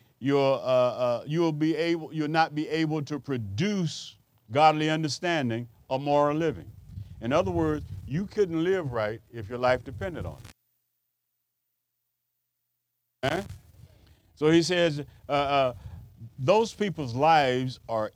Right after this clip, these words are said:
empty, they're vain, and without meaning. Again, look at, uh, uh, First Corinthians chapter two and verse fourteen. Here's what it says.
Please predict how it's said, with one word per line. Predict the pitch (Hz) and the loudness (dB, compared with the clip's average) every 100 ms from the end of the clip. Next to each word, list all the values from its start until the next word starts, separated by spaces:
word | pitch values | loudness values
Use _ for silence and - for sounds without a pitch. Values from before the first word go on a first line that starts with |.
| 139 | -4
empty, | 160 170 - 214 226 214 _ _ _ _ | -2 -2 -6 -8 -8 -14 _ _ _ _
they're | 113 113 | -2 0
vain, | 107 120 170 180 185 208 208 _ _ - | 0 2 4 4 0 -4 -10 _ _ -6
and | 135 143 | -2 -2
without | 143 160 160 | 2 4 4
meaning. | 156 185 185 104 76 - _ _ _ _ - | 2 -2 0 0 -4 -14 _ _ _ _ -12
Again, | 117 131 180 160 143 | -4 0 2 0 -2
look | 131 185 208 | -2 -2 0
at, | 240 190 | -4 -2
uh, | 196 170 160 | 0 0 0
uh, | 135 135 | 0 -2
First | 123 180 165 | 0 -4 -4
Corinthians | 165 160 143 147 | -2 -2 -2 -6
chapter | - 147 - | 0 -2 -2
two | 113 185 175 | -12 -10 -8
and | 139 | -6
verse | 127 131 | -4 -6
fourteen. | - 143 127 170 156 | -6 -8 -6 -2 0
Here's | 147 151 | 0 -2
what | 151 | -4
it | 147 | -4
says. | 127 160 90 - | -4 -2 -2 -6